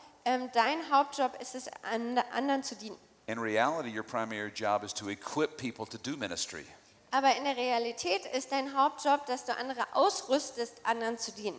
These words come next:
Speaker 2: Your primary job is not to minister to all the needs of the people.
Speaker 1: Deine Hauptaufgabe ist nicht, allen Nöten der Menschen zu begegnen.
Speaker 2: Only Jesus can meet all the needs of the people.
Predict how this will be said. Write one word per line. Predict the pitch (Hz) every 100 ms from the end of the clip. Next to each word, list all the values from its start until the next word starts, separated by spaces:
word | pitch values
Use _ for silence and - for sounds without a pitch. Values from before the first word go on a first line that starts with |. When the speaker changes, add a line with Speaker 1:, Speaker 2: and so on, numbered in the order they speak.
| -
Speaker 2:
Your | 87
primary | - 113 117 110 107
job | 113 101 95
is | 92
not | 101 127 135 -
to | 101
minister | 104 101 - 101
to | 101 90
all | 90 87
the |
needs | 90 87 -
of |
the | -
people. | 87 76 - - _ _ -
Speaker 1:
Deine | 262 302 285
Hauptaufgabe | 277 294 262 285 - 302 302
ist | 294 247 -
nicht, | 277 339 - -
allen | 233 269 294 262
Nöten | 285 302 277
der | 254
Menschen | 247 262 262
zu | 240
begegnen. | 240 269 262 180 - _ 113
Speaker 2:
Only | 135 165
Jesus | 143 - 131 127 110 -
can | 104 98
meet | 104 -
all | 98 98
the | 98
needs | 95 92 -
of |
the | 85
people. | - 95 -